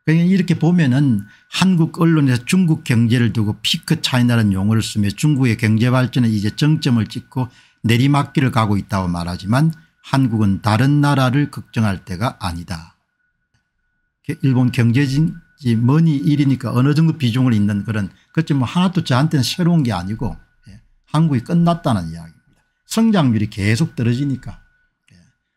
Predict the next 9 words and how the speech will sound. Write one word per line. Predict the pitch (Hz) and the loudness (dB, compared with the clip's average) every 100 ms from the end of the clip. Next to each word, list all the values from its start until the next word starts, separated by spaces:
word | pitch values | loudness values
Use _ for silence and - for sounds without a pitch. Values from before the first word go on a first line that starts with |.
| _ - | _ -4
반등할 | 104 110 143 165 175 | 0 2 2 2 0
수 | 170 147 | 0 0
있는 | 120 | 0
그런 | 107 104 | 0 -2
호재가 | - - 95 139 147 - | -4 -4 -2 0 0 -2
거의 | 101 110 | -2 -2
안 | 87 85 | -2 -8
보이지 | 92 104 107 | -6 -6 -4
않습니까? | 107 - 107 107 - | -8 -8 -12 -12 -14